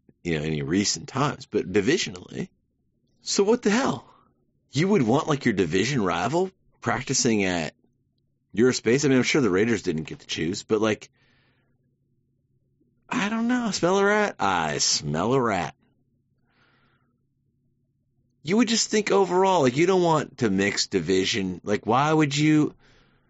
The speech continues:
I would just say, "Oh, wait, these guys are division opponents. Well, they should have the shittier, not shittier, but they shouldn't have the Raiders thing. Let's have," I don't get it, humans. I don't get it. Anyway,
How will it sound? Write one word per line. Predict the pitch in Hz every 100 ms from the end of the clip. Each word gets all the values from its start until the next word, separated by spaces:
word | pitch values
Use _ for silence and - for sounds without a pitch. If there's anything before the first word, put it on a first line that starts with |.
| _
I | -
would | 180
just | 160 -
say, | 147
"Oh, | 156 160 123
wait, | 139 120
these | 82 117
guys | 120 123
are | 107
division | 101 120 117
opponents. | 92 98 85 95
Well, |
they | 98 131
should | 160 131
have | 117 82
the |
shittier, | 98 98 87 82 80 73 _
not | 92 107 90
shittier, | - 110 98 76
but | 87
they | 107 139
shouldn't | 131 92 87
have | 85 76
the | 73
Raiders | 76 67 -
thing. | - 107
Let's | 139 139
have," | 151 147 147 _ _ _ _ _ _ _ _ _ -
I | 101
don't | 107 92
get | 98
it, | 87
humans. | 101 87 85 - - _ _ _ _ _ _ _ - _ _ - - -
I | -
don't | - 82 87 - _ _ _ _ _ _ _ _
get | - 160 73
it. | - _ _ _ _ _ _ _ _ _ _ _ _ _ _ _ _ _ _ _ _ _ - _ _ _ _ _ _ _ _ _ _ 135
Anyway, | 190 175 170